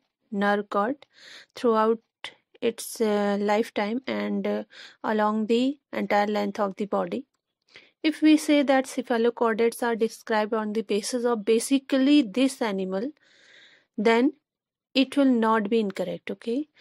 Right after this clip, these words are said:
So nowadays, the common name of cephalochordates is lancelet. So cephalochordata include two genera, namely Asymmetron and Branchiostoma.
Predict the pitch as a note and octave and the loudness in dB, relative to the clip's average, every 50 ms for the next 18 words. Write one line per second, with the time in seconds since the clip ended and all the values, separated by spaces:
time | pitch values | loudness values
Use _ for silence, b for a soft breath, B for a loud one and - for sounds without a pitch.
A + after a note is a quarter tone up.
0 | b b - - B3+ A#3+ A3+ A3 G#3 G#3+ A#3+ C#4 D4 C#4+ A#3+ G#3+ A3 G#3+ A3 B3 | b b -8 -4 0 0 2 2 4 4 4 4 4 4 4 2 2 2 2 2
1 | C4+ C4 - B3+ A#3+ - - A3+ G#3+ G#3+ A3+ C4 B3+ A#3+ A#3+ A#3 A3+ A3 A3 G#3+ | 0 0 0 -2 -4 -2 0 0 0 2 2 2 2 2 0 0 0 0 -2 -4
2 | G#3+ - - - A3+ - A3+ G#3 G3+ G#3 A#3+ C4 - - A3+ G#3 G3 F#3 F#3+ - | -4 -6 -8 -8 -6 -2 0 0 2 2 2 2 0 -2 -2 -2 0 0 0 -2
3 | G3 G#3 A#3 C4+ C#4 - - - - - - A3+ A3 A#3 C#4 F#4 A#4 - - - | 0 2 2 2 2 0 -4 -8 -10 -6 -2 2 2 4 4 4 2 -2 -6 -16
4 | _ - G#3+ F#3+ F#3 F#3 F3+ - - - - D#3+ D#3 - _ - - _ _ _ | _ -8 -4 -4 -2 -4 -4 -6 -8 -10 -10 -12 -14 -16 _ -20 -20 _ _ _
5 | _ _ _ _ _ _ _ _ _ _ _ _ _ _ _ _ _ _ _ _ | _ _ _ _ _ _ _ _ _ _ _ _ _ _ _ _ _ _ _ _
6 | _ _ _ _ _ _ _ _ - - - D4+ D4+ D4 - D4 C4+ - - A#3 | _ _ _ _ _ _ _ _ -12 -2 0 2 2 2 2 0 0 0 0 0
7 | A3+ A#3+ C4+ C4+ - C4 A#3+ A3+ G#3 A3+ A3+ - - B3 B3 A#3+ A3+ - - A#3+ | 2 2 0 0 0 -2 -2 -2 -2 -4 -6 -4 -4 -2 -2 -2 -4 -4 -4 -4
8 | A#3+ A#3 - B3 A3+ A#3 A3 - A#3 A3+ G#3+ A3 G#3+ A3+ A#3+ A#3+ A#3+ A#3+ A3+ G#3 | -4 -4 -4 -4 -4 -4 -2 -2 -2 -2 -2 -2 -4 -4 -4 -2 -2 -2 -2 -2
9 | F#3+ G3 A3 A#3 A#3+ A#3+ C4+ - - B3 A3 G#3+ - A#3 G#3+ A3 A3 - - - | -4 -4 -4 -4 -4 -6 -6 -4 -2 -2 -2 -2 -2 -4 -2 -2 -4 -4 -6 -4
10 | A3+ A#3 C4 C4+ C4 A3+ G#3 G#3 G#3+ G#3+ G3 G#3+ G#3+ G3 F#3+ - G#3+ G#3+ - - | -2 -2 -2 -2 -4 -6 -4 -6 -6 -6 -6 -6 -6 -6 -6 -6 -6 -8 -6 -6
11 | - G#3+ G#3 G#3+ C4 F4 | -6 -6 -4 -4 -6 -8